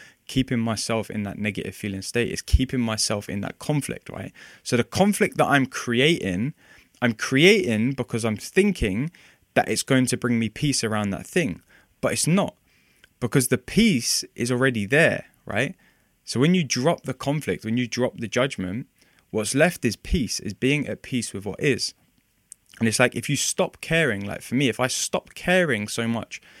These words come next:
around the conflict that I have within myself, around why I don't show up presently or why I'm not so open around, like, you know, certain members of my family or whatever,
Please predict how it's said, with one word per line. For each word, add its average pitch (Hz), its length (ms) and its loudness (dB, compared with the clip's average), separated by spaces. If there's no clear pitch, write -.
around 113 320 2
the 107 80 -4
conflict - 540 -2
that 123 140 -4
I - 40 -8
have 123 320 -2
within 107 220 -4
myself, 107 520 -2
around 101 360 -4
why 123 360 6
I 113 60 4
don't 110 240 2
show 107 260 -2
up - 160 -4
presently 101 680 -4
or 90 140 -6
why 110 220 0
I'm 117 140 4
not - 140 -4
so 104 180 -2
open 101 240 -4
around, 98 380 -8
like, 98 260 -6
you 98 140 -6
know, 95 220 -4
certain 98 340 0
members 101 260 0
of 82 120 -6
my 98 140 -6
family 101 340 0
or 95 60 0
whatever, 101 500 -2